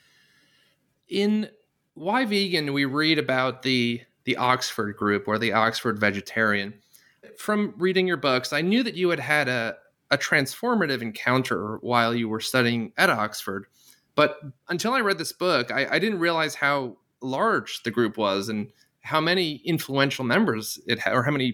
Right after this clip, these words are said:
people in the group. And I understand at the time you maybe didn't think of yourselves as the <laughs> Oxford Vegetarians, but nevertheless, a, a number of people went off to, to, to contribute.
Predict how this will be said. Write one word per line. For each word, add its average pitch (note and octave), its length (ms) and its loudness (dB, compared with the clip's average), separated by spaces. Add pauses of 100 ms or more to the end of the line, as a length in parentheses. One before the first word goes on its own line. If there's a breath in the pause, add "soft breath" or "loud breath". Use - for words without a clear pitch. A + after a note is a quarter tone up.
(140)
people C3 680 0
in E3 180 2
the B2+ 80 2
group. G2+ 380 -4 (260)
And C#3+ 120 -2
I D#3+ 80 4
understand D3 340 0
at A2+ 80 -6
the A#2+ 60 -4
time A2+ 320 2
you A#2 160 -2 (100)
maybe A#2 240 2
didn't A2 320 0
think C#3 160 0
of A#2+ 60 -6
yourselves G#2+ 380 2
as A2 100 -4
the - 140 -8
<laughs> - 80 -2
Oxford - 460 -2 (500 loud breath)
Vegetarians, C#3 680 0
but C#3 120 -2
nevertheless, E3+ 600 2
a, C3 300 -2
a D3 80 0
number F#3+ 400 2
of B2 120 0
people A#2+ 300 0
went A#2 140 2
off A#2 220 0
to, A2 260 -10
to, A#2+ 140 -4 (180)
to B2 120 -4
contribute. G#2+ 560 0